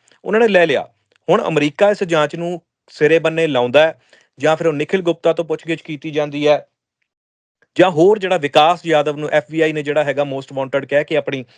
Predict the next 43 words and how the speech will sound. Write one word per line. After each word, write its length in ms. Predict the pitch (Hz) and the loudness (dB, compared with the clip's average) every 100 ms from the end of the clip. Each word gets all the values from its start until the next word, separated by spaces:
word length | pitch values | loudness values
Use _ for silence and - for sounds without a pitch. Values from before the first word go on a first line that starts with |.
| _ _ - | _ _ -2
ਵੈੱਬਸਾਈਟ 400 | 147 151 175 170 | 0 2 2 0
ਦੇ 80 | 160 | -2
ਉੱਤੇ 200 | 151 160 | -2 0
ਪਾਇਆ 280 | 147 143 135 | 2 0 0
ਹੋਇਆ। 300 | 139 135 123 _ _ _ _ - | 0 -2 -2 _ _ _ _ 0
ਉਸ 160 | 226 | 0
ਤੋਂ 180 | - 240 | 2 2
ਇਲਾਵਾ 340 | 196 123 107 - _ _ - | 4 4 2 -8 _ _ -4
ਹੁਣ 100 | 214 | 2
ਇਹ 140 | 196 | 2
ਵੀ 100 | 233 | 4
ਗੱਲ 200 | 214 208 | 2 2
ਇੱਥੇ 280 | 208 214 202 | 0 0 0
ਸੋਚਣ 320 | - 160 170 | 0 0 2
ਵਾਲੀ 200 | 160 151 | 2 2
ਹੈ 40 | 156 | -2
ਕਿ 120 | 196 | -2
ਜਿਹੜਾ 180 | 196 202 | -2 2
ਐਫ 180 | 156 143 | 0 0
ਬੀ 120 | 170 | -4
ਆਈ 160 | 190 143 | -2 -2
ਨੇ 180 | 131 151 | -4 -4
ਵਿਕਾਸ 440 | 156 131 135 151 156 | -2 2 2 0 -2
ਯਾਦਵ 360 | 143 127 135 | -2 -2 -4
ਨੂੰ 280 | 127 127 156 | -6 -10 -4
ਐਫ-, 360 | 143 120 _ 143 | -4 -6 _ -10
ਅਹ 40 | |
ਜਿਹੜਾ 260 | 135 139 135 | -2 0 0
ਆਪਣੀ 240 | 139 139 | -2 -8
ਲਿਸਟ 240 | 131 135 151 | -8 -8 -4
ਦੇ 80 | |
ਉੱਤੇ 200 | 151 139 | -4 -4
ਪਾਇਆ 280 | 139 127 117 | -2 0 0
ਵੈੱਬਸਾਈਟ 400 | 120 117 127 110 | 0 -2 -4 -6
ਤੇ, 220 | - 156 214 _ _ _ - | -4 -4 -4 _ _ _ -4
ਕੀ 280 | 226 247 | -2 -2
ਭਾਰਤ 420 | 240 208 151 143 - | 0 2 2 0 -4
ਉਹੀ 320 | 156 147 214 | -4 -4 -4
ਇੰਡੀਵਿਜੂਅਲਸ 520 | 220 190 214 214 220 | -4 -4 -2 0 2
ਦੀ 160 | 220 190 | 2 0
ਗੱਲ 140 | 175 | 0
ਕਰ 200 | 180 165 | 0 0
ਰਿਹਾ? 160 | 180 | -2